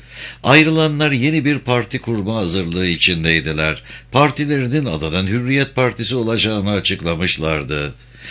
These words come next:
Bir yandan da parti içi muhalefet güçleniyordu. O grup toplantısında parti içi muhalefetin yeni bir hamlesi gerçekleşti. O zamanki meclis binasında iktidar partisine ayrılmış ayrı bir grup salonu yoktu.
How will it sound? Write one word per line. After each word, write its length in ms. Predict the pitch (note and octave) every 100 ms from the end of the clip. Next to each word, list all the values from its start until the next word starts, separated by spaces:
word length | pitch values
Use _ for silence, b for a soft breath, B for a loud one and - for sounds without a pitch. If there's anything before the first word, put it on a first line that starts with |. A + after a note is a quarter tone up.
| B B
Bir 200 | C#3+ E3
yandan 480 | E3 D#3+ D#3+ F3
da 140 | D#3+ D#3+
parti 420 | C#3+ C#3 - D3+
içi 180 | A#2+ C#3
muhalefet 600 | A#2+ B2+ A#2+ A2 B2 -
güçleniyordu. 960 | F#2+ - F2+ F2 E2 D#2+ D#2 D#2 D#2 - - - B B B B
O 180 | - F#3
grup 280 | D3+ F3+ G3
toplantısında 840 | C3 G#2+ F#2 F#2 - E2+ F#2 G2 G2+
parti 420 | C3 C3 F3+ D#3+
içi 180 | - D#3
muhalefetin 640 | A#2 F#2+ E2 D#2+ F2+ A2
yeni 340 | G2+ A#2+ D3+
bir 120 | C#3 C3+
hamlesi 560 | A2 B2+ A2+ A2+ A#2
gerçekleşti. 1000 | F2+ E2+ - F2+ E2 D#2+ D#2 - D2+ D2 - B B B B B
O 120 | -
zamanki 460 | D#3+ F3+ F3 E3+ E3+
meclis 520 | D#3 D#3 A#2 D#3+ -
binasında 600 | A2+ E2+ E2 D#2+ F2 E2
iktidar 480 | A2 - C3 C#3+ C#3
partisine 500 | C#3 C3 C3 B2 C3+
ayrılmış 480 | B2 A2 A2+ A#2+ -
ayrı 380 | G#2+ A#2 B2 A#2+
bir 140 | A#2 F2+
grup 300 | G2+ A#2+ -
salonu 400 | A2+ G#2+ G2 G2+
yoktu. 640 | E2+ F2 - D#2 D2